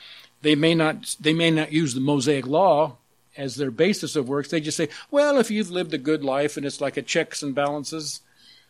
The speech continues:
Uh, sorry. <laughs> It doesn't work that way. And this, this same truth applies to that false doctrine, or, or today's version of this false doctrine, salvation by works.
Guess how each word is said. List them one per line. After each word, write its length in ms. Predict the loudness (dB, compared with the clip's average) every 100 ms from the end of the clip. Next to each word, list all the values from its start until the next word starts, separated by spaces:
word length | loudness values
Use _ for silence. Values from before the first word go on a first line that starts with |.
| _ _ _ _ _ -12
Uh, 280 | -10 -6 -8 -8 -12
sorry. 500 | -2 4 4 4 -2 -6 -2
<laughs> 440 | 0 2 2 0 -2 -6 -18 -18 -20 _
It 380 | -4 -4 _ 0
doesn't 240 | 2 2
work 220 | 2 2 4
that 140 | 2
way. 340 | 2 0 0 -6 -6
And 240 | -6 -4
this, 320 | 2 2 2
this 260 | -4 -4 -4
same 320 | -2 -2 -2
truth 300 | -2 -2 -2
applies 420 | -4 0 0 0
to 120 | -2 -10
that 400 | -8 -2 -2 0
false 300 | -2 -2 -4
doctrine, 420 | -6 -6 -6 0
or, 140 | 0 0
or 80 | -10
today's 540 | -4 0 2 2 -2 -10 -14
version 520 | 0 6 8 6 0
of 120 | -2
this 180 | -4 -6
false 320 | -4 -2 -2
doctrine, 460 | -4 -4 -4 -4 -10
salvation 560 | -6 -6 -4 -4 -6 -10
by 160 | -12
works. 360 | -14 -18 -20